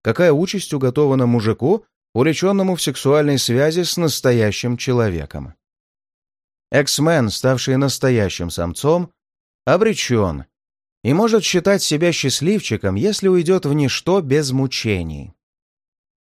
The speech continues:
Бедный глупый Шурка Костяков. Мир праху. А ведь предупреждали его, внушали открытым текстом, едва не кричали: «Не жди удава, кролик, беги во всю дурь,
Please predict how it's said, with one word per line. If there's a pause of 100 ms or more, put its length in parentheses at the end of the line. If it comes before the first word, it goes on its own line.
(100)
Бедный
глупый
Шурка
Костяков. (760)
Мир
праху. (1200)
А
ведь
предупреждали
его, (300)
внушали
открытым
текстом,
едва
не
кричали: (520)
«Не
жди
удава,
кролик,
беги
во
всю
дурь,